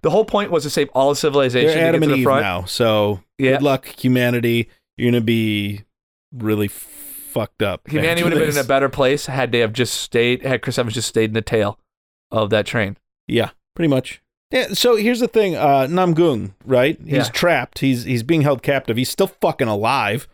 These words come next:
Speaker 2: And things are clearly, like, if, if the world's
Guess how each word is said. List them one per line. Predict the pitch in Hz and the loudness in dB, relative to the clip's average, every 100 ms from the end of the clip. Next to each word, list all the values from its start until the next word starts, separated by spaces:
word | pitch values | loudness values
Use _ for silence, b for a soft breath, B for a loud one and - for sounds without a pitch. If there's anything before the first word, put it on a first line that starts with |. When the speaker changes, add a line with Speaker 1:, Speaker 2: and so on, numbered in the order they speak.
| _ | _
Speaker 2:
And | 135 139 139 135 135 | 0 2 4 4 2
things | - 202 220 160 | 0 2 0 0
are | 156 139 135 131 - - _ _ - | 2 4 4 2 -2 -16 _ _ -2
clearly, | 180 175 185 185 147 | 4 6 6 4 4
like, | 156 127 - - | 2 0 -6 -2
if, | 135 - | -2 0
if | 139 - | -2 0
the | |
world's | 143 170 190 165 - | 2 4 4 2 -6